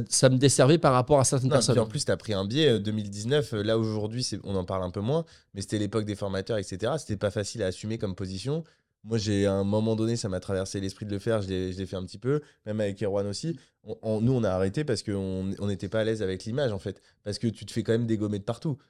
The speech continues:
Speaker 2: Tout le monde te dit, « T'es un vendeur de tapis. » Et ça, c'est difficile
Speaker 1: Alors,
Speaker 2: à
Speaker 1: je me
Speaker 2: assumer
Speaker 1: suis,
Speaker 2: comme
Speaker 1: je me
Speaker 2: image,
Speaker 1: suis
Speaker 2: hein.
Speaker 1: pas trop fait dégommer.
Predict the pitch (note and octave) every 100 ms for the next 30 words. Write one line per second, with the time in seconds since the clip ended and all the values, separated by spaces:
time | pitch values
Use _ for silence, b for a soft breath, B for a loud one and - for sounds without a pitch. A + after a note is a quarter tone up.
0 | _ A#2 B2 A#2+ A2+ A#2 C#3+ G#2+ G2 G2
1 | G2 G2 G2+ G2 A2+ C3 C3 B B -
2 | G#2 D#3 - A2+ G#2 E3 C#3+ A#2 B2 E3+
3 | - A#2 A2 E3+ E3 - A#3+ A#3 A3 G#3
4 | F3+ D#3 D3 F#3